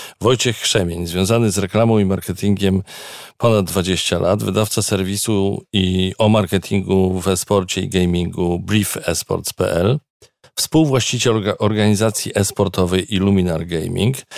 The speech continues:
współwłaściciel jedynej lifestyle'owej miejscówki gamingowej w Polsce, eSpot Powered by Mercedes-Benz,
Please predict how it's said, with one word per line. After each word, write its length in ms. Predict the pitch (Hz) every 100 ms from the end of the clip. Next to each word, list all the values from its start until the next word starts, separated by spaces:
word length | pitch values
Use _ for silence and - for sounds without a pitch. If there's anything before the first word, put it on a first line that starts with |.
| - -
współwłaściciel 960 | - - 156 165 143 120 120 110 113 107
jedynej 600 | 101 107 107 135 131 107
lifestyle'owej 760 | 95 107 104 - 101 101 101 95
miejscówki 520 | 92 - 104 95 -
gamingowej 560 | 101 90 92 104 110 110
w 60 |
Polsce, 500 | - 147 135 - 104
eSpot 480 | 117 113 - 98 95
Powered 400 | - 95 92 95
by 200 | - 87
Mercedes-Benz, 1040 | 90 - 85 82 85 - - 113 180 -